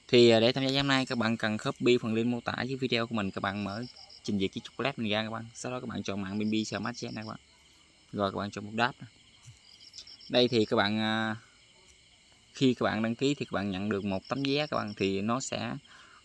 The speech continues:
quy đổi ra cái tấm vé đó để, à, phân phối token nha các bạn. Vì mình để giới thiệu mà nói gì cho nó mau á. Rồi bạn bấm vào connect nè các bạn.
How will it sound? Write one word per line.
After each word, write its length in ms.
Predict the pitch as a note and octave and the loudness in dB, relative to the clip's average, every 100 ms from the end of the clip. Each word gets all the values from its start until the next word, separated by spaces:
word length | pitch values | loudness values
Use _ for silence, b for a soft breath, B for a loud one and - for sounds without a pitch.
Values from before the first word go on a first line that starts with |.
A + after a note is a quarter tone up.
| - | 0
quy 120 | A#2+ | 2
đổi 200 | F#2 A2 | 4 0
ra 80 | A#2 | -2
cái 120 | - | -2
tấm 140 | C3 | -2
vé 120 | C3 C#3 | 2 4
đó 180 | C#3 | 4
để, 220 | C#3 A2+ B2+ | 4 4 4
à, 140 | B2 A#2 | 4 4
phân 140 | A#2 | 4
phối 160 | A#2 D3 | 4 2
token 360 | - G2+ G2+ | 4 2 2
nha 60 | G#2+ | -2
các 60 | A2 | 0
bạn. 120 | A#2 A#2+ - - _ _ - - - - - - - _ _ | 0 -2 -14 -20 _ _ -20 -20 -20 -20 -20 -20 -20 _ _
Vì 140 | - G2 | -2 0
mình 100 | F#2 | 2
để 80 | |
giới 140 | G#2 A#2+ | 2 2
thiệu 200 | G2+ G2 | 2 0
mà 80 | G#2 | 0
nói 140 | A2+ | -2
gì 60 | G#2+ | -2
cho 120 | B2 | -4
nó 80 | A#2 | -2
mau 220 | A2 A2 | -2 -2
á. 60 | - | -4
Rồi 140 | G#2+ G2 | -4 -2
bạn 180 | G2 G#2+ - | -4 -8 -8
bấm 160 | C3 | -6
vào 120 | C3 G#2+ | -4 -4
connect 320 | A2+ B2 - | -4 -4 -8
nè 60 | |
các 60 | A2+ | -10
bạn. 120 | E2 | -12